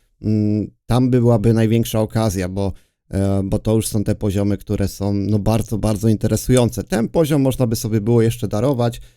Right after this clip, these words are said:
natomiast sto czterdzieści pięć dolarów, sto trzydzieści siedem dolarów, no to już są bardzo, bardzo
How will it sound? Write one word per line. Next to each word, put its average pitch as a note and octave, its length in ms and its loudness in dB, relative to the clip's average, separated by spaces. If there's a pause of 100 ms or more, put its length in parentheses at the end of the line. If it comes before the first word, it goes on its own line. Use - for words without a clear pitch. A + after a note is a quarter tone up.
(120)
natomiast A#2 340 0
sto - 140 -6
czterdzieści G#2+ 420 -6
pięć G#2+ 220 -6
dolarów, G2+ 480 -2 (260)
sto - 240 -2
trzydzieści A2+ 480 -4
siedem A#2+ 400 0
dolarów, G#2 520 0
no G#2+ 100 -2
to A#2 160 0
już A2 120 0
są G#2 240 -4
bardzo, G#2 420 -2
bardzo G2 480 -4